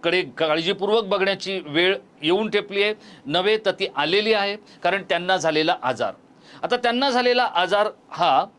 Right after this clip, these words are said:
अ, कॅन्सरसारखा आजार आहे हे तर एव्हाना सगळ्या जगाला कळलेलं आहे, पण तो बरा होऊ शकतो की नाही? तर तो नक्की बरा होऊ शकतो. तो बरा झालेली उदाहरणं ही आपल्याला अनेक ठिकाणी आपल्या अवतीभोवती वावरताना दिसतात. मग त्यात तर संजय राऊत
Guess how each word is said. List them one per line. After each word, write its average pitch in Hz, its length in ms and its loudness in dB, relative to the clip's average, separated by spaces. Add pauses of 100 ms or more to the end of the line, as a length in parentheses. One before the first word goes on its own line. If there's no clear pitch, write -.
(320)
अ, 151 160 4
कॅन्सरसारखा 180 760 0
आजार 185 280 4
आहे 190 160 4
हे 175 140 -2
तर 185 160 2
एव्हाना 175 300 2
सगळ्या 160 260 2
जगाला 151 340 2
कळलेलं 202 380 2
आहे, 214 100 -2 (680)
पण 247 160 0
तो 269 140 2
बरा 214 220 2
होऊ 247 220 2
शकतो 254 320 -2
की 233 120 -6
नाही? 240 160 -2 (100)
तर 214 60 0
तो 196 140 -2
नक्की 151 400 -4
बरा 226 180 4
होऊ 220 180 2
शकतो. 226 380 -2
तो 220 180 -2
बरा 165 240 4
झालेली 175 400 0 (100)
उदाहरणं 180 480 0 (360)
ही 202 220 0
आपल्याला 180 480 0
अनेक 254 280 0
ठिकाणी 175 440 -2
आपल्या 175 280 0
अवतीभोवती 185 520 0
वावरताना 190 480 2
दिसतात. 180 360 0 (340)
मग 170 200 -2
त्यात 160 120 2 (100)
तर 185 60 4
संजय 170 400 0
राऊत 160 240 2